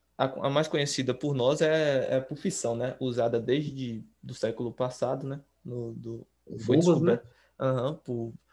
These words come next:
Speaker 1: por bombas e também por geração de energia, né? Ela foi feita
Speaker 2: Uhum.
Speaker 1: primordialmente como arma bélica, né? Produzida pelo, primordialmente pelos Estados Unidos, descoberta por cientistas, é, durante, durante a Segunda Guerra Mundial.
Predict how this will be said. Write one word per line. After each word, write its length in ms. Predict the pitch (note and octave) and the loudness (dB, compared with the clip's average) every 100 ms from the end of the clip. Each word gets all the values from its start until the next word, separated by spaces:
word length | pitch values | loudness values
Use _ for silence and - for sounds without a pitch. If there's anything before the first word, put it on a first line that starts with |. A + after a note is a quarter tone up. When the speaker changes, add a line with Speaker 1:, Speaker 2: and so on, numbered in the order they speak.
| _ | _
Speaker 1:
por 120 | - D3+ | 0 4
bombas 340 | D#3 G#3 F#3+ | 4 4 2
e 60 | F#3+ | 2
também 240 | F3+ F#3+ | 2 2
por 120 | G3+ | 4
geração 300 | E3 D3+ D3+ | 4 2 0
de 80 | D3 | -2
energia, 380 | D3+ C#3 D#3 F#3 | 0 0 0 0
né? 180 | F3+ - | 0 -2
Ela 220 | C3+ C#3 | 0 0
foi 160 | C#3 C#3 | 0 -2
feita 280 | - C#3 - | 2 2 2
Speaker 2:
Uhum. 60 | |
Speaker 1:
primordialmente 960 | C#3+ C#3+ D3 D3 C3+ B2 C3 C3+ C3 A#2+ - _ | -2 -2 0 2 2 2 -2 -2 -4 -4 -10 _
como 240 | C3+ B2+ B2 | 0 4 4
arma 200 | C#3+ C3 | 4 4
bélica, 440 | C3 E3 F3+ D3 | 4 4 2 0
né? 180 | D3 E3 _ _ _ | -2 -6 _ _ _
Produzida 520 | C3 B2+ A#2+ A#2+ A#2+ | 0 2 0 -2 -4
pelo, 500 | A2+ A#2 A#2+ A#2 A2 | -2 -2 0 -2 -4
primordialmente 680 | A2 A#2+ B2 B2 A2+ A#2 - | -4 -2 0 -2 -2 -6 -6
pelos 140 | A#2+ | -8
Estados 240 | - A#2+ C3 | 0 -2 0
Unidos, 340 | B2+ D#3+ C#3+ | -4 -4 -4
descoberta 640 | A#2+ B2+ - A2+ A2 - | -14 -12 -10 -2 -2 -2
por 220 | A#2+ A#2 A2+ | -10 -10 -10
cientistas, 800 | - A2+ G#2+ B2 C3+ C#3 C#3 _ _ _ _ _ | -8 -8 -8 -8 -6 -8 -12 _ _ _ _ _
é, 360 | - A#2+ G#2+ G#2 - _ | -4 0 0 -2 -12 _
durante, 960 | A2+ A#2 A2 A2 - - A#2+ A2+ A2+ - | -8 -4 -2 -2 -2 -2 -10 -10 -14 -14
durante 460 | - A#2 A2 A2 A2+ | -6 -4 -4 -4 -6
a 300 | A2 A2+ - | -6 -8 -8
Segunda 280 | - A#2+ A#2 | -8 -4 -2
Guerra 160 | B2+ | -2
Mundial. 400 | C3 C#3 D#3+ F3 | -2 0 2 0